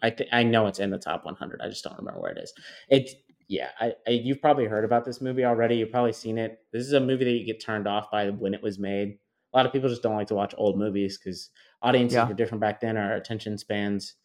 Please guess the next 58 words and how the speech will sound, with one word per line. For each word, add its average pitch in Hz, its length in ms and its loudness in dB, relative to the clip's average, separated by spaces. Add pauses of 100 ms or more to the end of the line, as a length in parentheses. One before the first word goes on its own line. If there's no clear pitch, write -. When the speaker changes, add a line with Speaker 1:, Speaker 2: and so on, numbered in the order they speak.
(360)
Speaker 1:
are - 100 -12
shorter 104 400 4
than 95 460 2
they 101 140 0
were 101 460 2
sixty - 340 -8
years 101 220 2
ago 98 180 0
just 95 200 -8
because 95 140 -4
of 95 80 -20
the 98 60 -16
content 95 480 -2
that's 95 140 -14
been 95 160 -6
thrown 98 220 -2
at 98 120 2
our 95 80 2
face 98 360 2
every 98 140 -2
day. 92 280 -2 (500)
Speaker 2:
Yeah. 131 120 6
Speaker 1:
Um, 95 380 -2
Twelve 123 200 4
Angry 113 200 4
Men 110 140 2
is 98 100 -4
worth 98 220 -4
it, 92 160 -6
and 113 100 0
you're 127 100 6
engaged 110 320 2
the 98 80 -4
whole 92 160 -4
time. 92 320 -10 (120)
Uh, 104 60 -8
I, 101 400 2 (100)
I, 113 200 0 (540)
I 113 100 0
know 117 380 6
David 113 300 4
and 113 100 -2
I 113 120 0
have 110 180 2
the 101 60 -4
same 107 240 -4
problem 107 320 -2
of 98 100 -4
if 101 140 -6
our 104 80 -8
phone's 104 340 -4
near 113 220 -2
us, 117 120 -6
we 101 120 -2
tend 104 180 -2
to 95 160 -2 (760)
check - 300 2
it, - 320 4